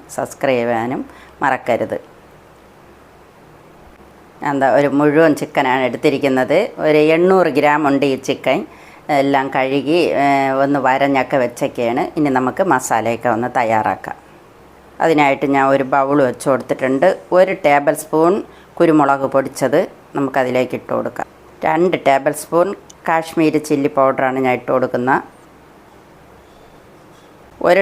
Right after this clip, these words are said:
ടേബിൾ സ്പൂൺ ചിക്കൻ മസാലയാണ് ഞാൻ ഇട്ട് കൊടുത്തിരിക്കുന്നത്. അര ടീസ്പൂൺ മഞ്ഞൾപ്പൊടി ചേർത്ത് കൊടുക്കാം.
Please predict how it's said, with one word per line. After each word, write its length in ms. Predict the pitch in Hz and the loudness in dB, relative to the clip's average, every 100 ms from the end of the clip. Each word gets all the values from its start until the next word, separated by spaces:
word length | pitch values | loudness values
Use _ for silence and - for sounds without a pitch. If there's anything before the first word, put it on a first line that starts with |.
| 190 | 2
ടേബിൾ 240 | 147 147 151 | 2 2 -2
സ്പൂൺ 260 | - 170 196 | -2 0 0
ചിക്കൻ 480 | - - - 165 165 - | -2 -4 -2 -2 -2 -2
മസാലയാണ് 640 | 151 - 156 147 143 143 | -2 0 0 2 2 4
ഞാൻ 160 | 139 | 2
ഇട്ട് 200 | 135 - | 2 0
കൊടുത്തിരിക്കുന്നത്. 760 | 139 127 - 131 127 127 127 139 180 - - - - - - - - - - 165 | 0 0 -2 -2 -2 -2 0 0 -2 -4 -18 -20 -20 -20 -20 -20 -20 -20 -10 -4
അര 180 | 180 185 151 | 0 0 0
ടീസ്പൂൺ 420 | 143 - 170 214 - | -2 -2 0 0 0
മഞ്ഞൾപ്പൊടി 500 | 156 156 147 139 131 | 0 2 0 0 -2
ചേർത്ത് 360 | 131 120 - 131 | 0 -2 0 -2
കൊടുക്കാം. 360 | 117 - 147 | -2 -2 -4